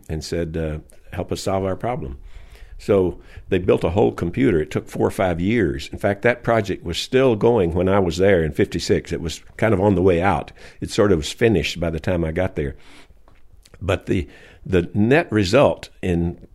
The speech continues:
two thousand twelve <laughs> is, if you take a check and look at it, those crazy characters across the bottom, that's magnetic ink. And it's a character that was designed to be easily read by both humans and machines.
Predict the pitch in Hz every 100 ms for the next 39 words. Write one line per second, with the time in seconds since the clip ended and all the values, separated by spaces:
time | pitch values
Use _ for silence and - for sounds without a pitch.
0 | - 139 135 110 107 87 73 - 82 82
1 | 76 85 107 - - - - - - 117
2 | 101 87 - 92 143 151 143 139 92 -
3 | 131 - 85 - - 73 76 - - -
4 | - - - 95 92 139 151 113 - 139
5 | 139 - 85 85 85 107 104 82 104 127
6 | 82 78 - - - 101 98 95 113 147
7 | 135 127 123 101 78 - - - _ -
8 | - - _ - 98 98 101 - 151 160
9 | 156 101 95 92 90 87 90 85 - 127
10 | 104 92 87 87 98 92 117 139 110 104
11 | 95 104 107 90 87 85 78 92 87 -
12 | 123 127 110 - 101 98 - 147 107 -
13 | -